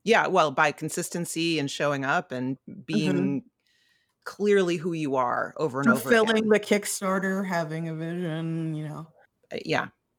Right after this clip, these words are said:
Speaker 1: definitely. Okay, so one
Speaker 2: Mm-hmm.
Speaker 1: last question, quick one, I think. One person asks,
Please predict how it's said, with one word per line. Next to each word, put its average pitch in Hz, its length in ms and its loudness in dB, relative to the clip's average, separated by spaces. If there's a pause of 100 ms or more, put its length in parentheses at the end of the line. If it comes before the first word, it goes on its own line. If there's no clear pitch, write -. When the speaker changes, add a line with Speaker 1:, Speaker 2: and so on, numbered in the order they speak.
Speaker 1:
definitely. - 580 -8
Okay, 175 200 2
so 156 180 0
one 202 200 2
Speaker 2:
Mm-hmm. - 0 -
Speaker 1:
last 226 200 0
question, 143 480 -4
quick - 240 -8
one, 139 160 0
I 123 80 -4
think. 131 380 -8 (300)
One 175 140 -4
person 196 240 -6
asks, 151 360 0